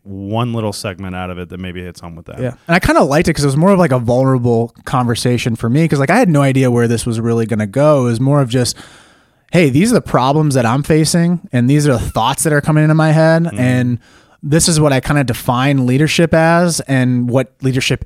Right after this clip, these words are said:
Speaker 2: isn't," and also, like, solving problems with people. 'Cause I think we're just not having enough conversations around that, and, like, kinda noticing it around the facility and just, like, in real, and, like, life outside of baseball, um, just in friendships, and then also people that have problems with me or I have problems with them.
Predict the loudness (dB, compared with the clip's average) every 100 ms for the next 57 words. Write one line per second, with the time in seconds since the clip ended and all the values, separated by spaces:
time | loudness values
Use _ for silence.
0 | -4 0 0 0 -2 -2 2 2 0 -2
1 | -2 0 0 0 -2 0 0 0 -4 -4
2 | -4 0 2 0 -2 _ -20 -12 -2 0
3 | 2 2 0 0 0 0 0 0 -2 -2
4 | -2 0 0 2 2 2 2 2 -2 -4
5 | -2 0 0 -2 -2 0 2 0 0 0
6 | 0 0 0 -2 -4 -6 -4 -2 0 0
7 | -2 -4 -4 -6 -6 -6 -4 -4 -4 -4
8 | -6 -6 -6 -4 -6 -6 -4 -4 -2 -2
9 | -2 -2 -2 -2 -4 -10 -20 -6 -2 0
10 | 0 0 -2 -4 -4 -4 -4 -2 -2 0
11 | -2 -2 -4 -4 -2 -2 -2 -4 -4 -4
12 | -2 -4 -8 _ _ _ -8 -4 -4 -4
13 | -6 _ _ -6 -6 -4 -4 -4 -4 -4
14 | -2 0 -2 -4 -4 -4 -4 -6 -4 -2
15 | -4